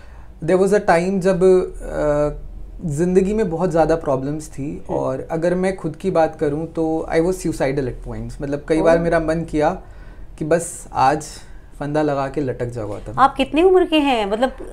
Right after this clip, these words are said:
Speaker 2: कितने पहले आपने ये सब सोचना शुरू कर दिया?
Speaker 1: अ, I was, अ, in tenth class जब मैंने ये सब सोचा।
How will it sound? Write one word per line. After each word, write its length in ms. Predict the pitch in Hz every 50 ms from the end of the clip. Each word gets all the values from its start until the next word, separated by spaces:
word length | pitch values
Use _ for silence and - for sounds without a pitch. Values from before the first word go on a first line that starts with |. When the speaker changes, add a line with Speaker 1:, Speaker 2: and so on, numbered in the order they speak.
| - - -
Speaker 2:
कितने 240 | - - - 294 339
पहले 280 | - 269 269 285 311
आपने 220 | 320 311 285 302 320
ये 60 | 320
सब 100 | 311 294
सोचना 300 | - 311 277 285 302 277
शुरू 220 | - - 302 277
कर 180 | - - 254 220
दिया? 160 | 180 202 180
Speaker 1:
अ, 520 | - 160 160 170 180 180 185 180 - -
I 40 | 180
was, 240 | 185 185 196 214 220
अ, 960 | 190 190 202 202 - - - - - - - 220 175 170 165 170 165 165 -
in 300 | - 190 180 185 185 185 - - - -
tenth 240 | 190 185 185 185 -
class 260 | - 143 131 147 180 - - - - - - - - - - 143
जब 200 | 127 151 147 147
मैंने 220 | 151 143 147 147
ये 80 | 143 139
सब 160 | - 143 -
सोचा। 360 | - - 131 123 123 - 151